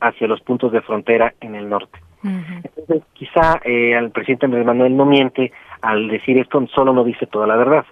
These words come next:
Speaker 2: Ya.
Speaker 1: Eh, no, no solo se trata de un tema de consumo, sino también de trasiego a los Estados Unidos.
Speaker 2: Claro, y además también es un estado expulsor de muchísimos migrantes, a propósito de que hoy es Día del Migrante, ¿no?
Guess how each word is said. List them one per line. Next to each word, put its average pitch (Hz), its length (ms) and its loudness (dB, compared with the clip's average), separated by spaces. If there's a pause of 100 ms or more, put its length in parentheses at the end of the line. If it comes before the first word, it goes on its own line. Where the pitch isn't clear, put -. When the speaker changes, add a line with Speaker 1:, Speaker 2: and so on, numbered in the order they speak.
(120)
Speaker 2:
Ya. 185 340 -6
Speaker 1:
Eh, 107 180 -6
no, 131 200 -4 (100)
no 131 260 2
solo 139 240 2
se - 140 -6
trata 120 340 2
de 120 60 0
un 113 80 -2
tema 117 260 2
de 104 100 2
consumo, 135 520 0 (340)
sino 117 160 4
también 120 280 0
de 127 80 2
trasiego 113 560 0
a 107 40 2
los 98 140 -4
Estados 104 340 -2
Unidos. 123 220 -10 (240)
Speaker 2:
Claro, 170 280 -12
y 170 120 -8
además 180 420 -8
también 214 400 -2
es 220 180 -6
un 214 200 -2
estado 196 720 -6
expulsor 180 560 -10
de 247 100 -4
muchísimos 196 600 -6
migrantes, 247 440 -4
a 180 40 -8
propósito 185 420 -10
de 170 100 -10
que 175 120 -10
hoy 170 160 -8
es 160 80 -10
Día 160 120 -8
del 156 120 -10
Migrante, 156 460 -12
¿no? 170 120 -14